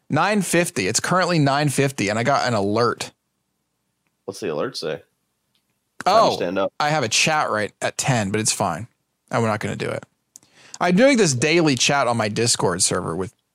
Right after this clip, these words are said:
Speaker 1: people. It's very weird.
Speaker 2: Oh, is this your new? Oh, I know why you're doing this.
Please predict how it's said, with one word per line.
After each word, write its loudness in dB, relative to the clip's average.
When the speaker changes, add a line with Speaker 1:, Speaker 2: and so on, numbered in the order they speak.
Speaker 1:
people. -4
It's -8
very 2
weird. -6
Speaker 2:
Oh, 2
is 0
this -2
your 0
new? 0
Oh, 2
I -4
know -2
why -2
you're -6
doing -6
this. -12